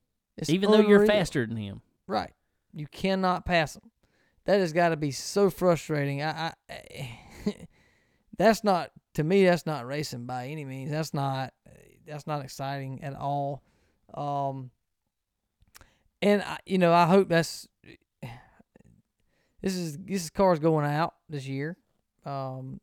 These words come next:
Speaker 1: and I hope this new car come, that's coming. I, I know it's a little more, uh,
Speaker 2: <laughs>
Speaker 1: space shuttle-ish, whatever you wanna call it, Formula
Speaker 2: It,
Speaker 1: One-ish.
Speaker 2: it's, well, it's a V eight supercar.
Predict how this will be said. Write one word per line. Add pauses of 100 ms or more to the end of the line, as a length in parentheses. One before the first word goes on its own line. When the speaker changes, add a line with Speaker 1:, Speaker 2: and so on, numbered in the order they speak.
(120)
Speaker 1:
and
I
hope
this
new
car
come,
that's
coming.
I,
I
know
it's
a
little
more, (880)
uh, (1700)
Speaker 2:
<laughs> (760)
Speaker 1:
space
shuttle-ish,
whatever
you
wanna
call
it,
Formula
Speaker 2:
It,
Speaker 1:
One-ish.
Speaker 2:
it's,
well,
it's
a
V
eight
supercar.